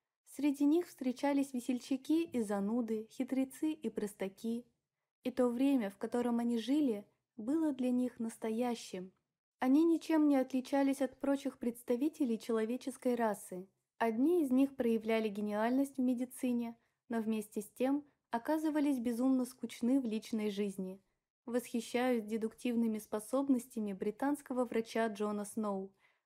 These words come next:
но абсолютно уверена, что не смогла бы общаться с ним дольше десяти минут. Другие были харизматичными и обаятельными, социопатами и маньяками.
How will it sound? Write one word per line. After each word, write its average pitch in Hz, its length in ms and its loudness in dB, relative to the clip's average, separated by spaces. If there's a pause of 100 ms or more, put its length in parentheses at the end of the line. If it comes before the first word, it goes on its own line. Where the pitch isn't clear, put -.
но 277 160 2
абсолютно 285 600 0
уверена, 226 720 0 (180)
что - 220 -4
не 247 120 2
смогла 240 460 0
бы 254 120 0
общаться 240 480 -6
с - 100 -10
ним 220 200 -2
дольше 226 340 -2
десяти 208 420 -8
минут. 185 440 -4 (720)
Другие 240 440 -2
были 247 300 2
харизматичными 233 960 0
и 240 160 -4
обаятельными, 233 1000 -2 (180)
социопатами 240 1000 -2
и 240 160 -6
маньяками. 202 800 -2